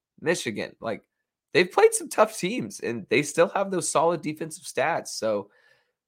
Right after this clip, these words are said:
who knows? And then the, uh, with Wisconsin, not in Camp Randall anymore. The hostile environment.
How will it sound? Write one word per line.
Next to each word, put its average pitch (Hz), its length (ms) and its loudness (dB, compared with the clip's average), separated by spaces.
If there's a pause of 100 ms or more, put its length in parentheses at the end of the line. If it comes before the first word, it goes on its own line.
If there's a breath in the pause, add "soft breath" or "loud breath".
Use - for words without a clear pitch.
(100)
who 165 180 -4
knows? 339 580 0
And 131 160 0
then 143 360 0 (140)
the, 107 220 0
uh, 76 260 0
with 131 340 -4
Wisconsin, 160 800 -2 (360)
not 135 240 8
in 123 60 -2
Camp 123 280 -2
Randall 110 340 -2
anymore. 107 560 -4 (220)
The 107 80 -6
hostile 123 580 4
environment. 113 840 0